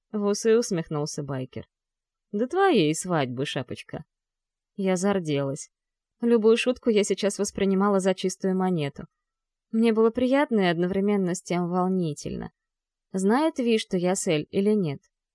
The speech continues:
Просто так взболтнул? Или демон с ним уже поделился? А если поделился,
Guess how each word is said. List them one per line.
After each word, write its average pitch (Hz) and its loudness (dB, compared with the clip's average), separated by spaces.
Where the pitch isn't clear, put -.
Просто 226 -2
так 302 0
взболтнул? 165 -2
Или 226 2
демон 220 4
с - -6
ним 214 2
уже 214 0
поделился? 202 -2
А 220 -2
если 196 0
поделился, 180 -2